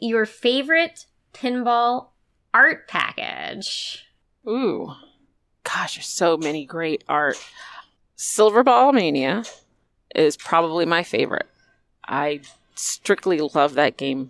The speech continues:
Speaker 2: for the art. Beautiful game.
Speaker 1: It really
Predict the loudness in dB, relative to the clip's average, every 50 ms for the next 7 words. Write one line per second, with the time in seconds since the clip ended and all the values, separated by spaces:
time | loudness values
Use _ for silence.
0 | _ _ _ -14 -6 -2 -2 -2 0 0 0 0 -2 -2 -6 -10 _ _ _ _
1 | -20 -20 _ _ 0 2 2 2 -2 -4 -6 -6 -8 -10 -10 -12 -14 -18 -20 -20
2 | _ _ _ _ _ _ _ _ 0 0 0 2 0 2 2 2 2 0 -2